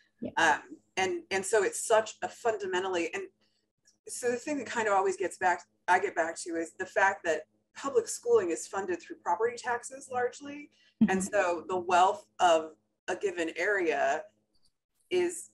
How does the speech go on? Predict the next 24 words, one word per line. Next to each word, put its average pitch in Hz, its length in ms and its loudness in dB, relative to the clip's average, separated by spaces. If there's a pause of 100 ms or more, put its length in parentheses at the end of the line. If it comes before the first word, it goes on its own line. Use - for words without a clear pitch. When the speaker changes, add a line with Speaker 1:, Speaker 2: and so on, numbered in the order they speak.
(220)
Speaker 2:
directly 185 440 2
tied 170 560 -2
to - 260 -12
how 180 200 2
well 160 220 0
that - 200 -2
public - 240 -8
school 175 260 -6
is - 160 -8
funded, 160 560 0
which 339 140 -8
is 359 80 -14
directly 381 460 -2
tied 196 340 -6
to - 80 -20
whether 175 240 -2
or 165 40 -2
not 156 280 -4
those 180 200 -2
kids 139 420 -6
have - 140 -4
the 156 100 -2
opportunity 156 520 -6
to 143 60 -18